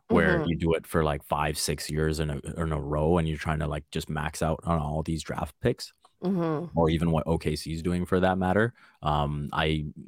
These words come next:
Speaker 1: I'm not a fan of that just 'cause I feel like it sets a bad tone as, uh, a basketball team in terms of what your expectations are.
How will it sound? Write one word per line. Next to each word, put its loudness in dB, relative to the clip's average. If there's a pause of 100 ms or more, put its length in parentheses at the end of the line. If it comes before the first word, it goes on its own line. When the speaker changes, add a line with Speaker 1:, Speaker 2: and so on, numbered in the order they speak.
Speaker 1:
I'm -4
not 2
a 2
fan 0
of 4
that 2
just -4
'cause -2
I 0
feel 0
like 0
it -8
sets -2
a -2
bad -2
tone -2
as, -2 (560)
uh, -6 (240)
a -2
basketball 2
team 4
in 0
terms -2
of -2
what -4
your 0
expectations 0
are. 4